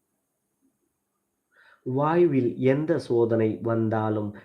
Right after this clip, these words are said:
நாம் சிவனைப் போல அதை சமாளிப்பேன் என்று மனதில் சொல்லிக் கொள்வோம்.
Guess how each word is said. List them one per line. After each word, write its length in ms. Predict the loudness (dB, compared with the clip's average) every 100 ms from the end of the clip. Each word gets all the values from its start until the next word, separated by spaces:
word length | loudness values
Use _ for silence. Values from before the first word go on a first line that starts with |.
| _
நாம் 360 | -2 0 0 -2
சிவனைப் 600 | -4 -2 0 0 -2 0
போல 400 | 2 2 0 -4
அதை 320 | -2 -2 -2 -4
சமாளிப்பேன் 800 | -4 0 0 0 0 0 0 -2
என்று 400 | -2 -2 0 -2
மனதில் 640 | -2 -2 0 0 -2 -8 -14 _
சொல்லிக் 640 | _ 0 2 2 0 2
கொள்வோம். 580 | 2 2 0 -2 -6 -12